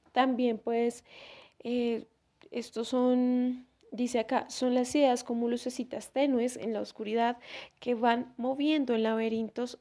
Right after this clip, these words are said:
la información de los datos, de las metáforas y de los ejemplos. ¿Eso qué quiere decir? Que son tipos de textos, así, pues, entonces ustedes se dan cuenta,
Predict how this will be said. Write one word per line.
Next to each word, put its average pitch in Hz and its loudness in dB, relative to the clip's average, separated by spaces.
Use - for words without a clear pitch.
la 233 -2
información 214 -4
de 214 -2
los 214 -6
datos, 233 2
de 214 4
las 214 6
metáforas 214 -2
y 220 -16
de 240 -2
los 208 -2
ejemplos. - -14
¿Eso 285 2
qué - -12
quiere 320 0
decir? 320 2
Que 277 -6
son 233 0
tipos 262 0
de 233 -4
textos, 247 -6
así, 220 -4
pues, 214 -14
entonces 214 -12
ustedes 214 -10
se 233 -6
dan 214 -6
cuenta, 214 -10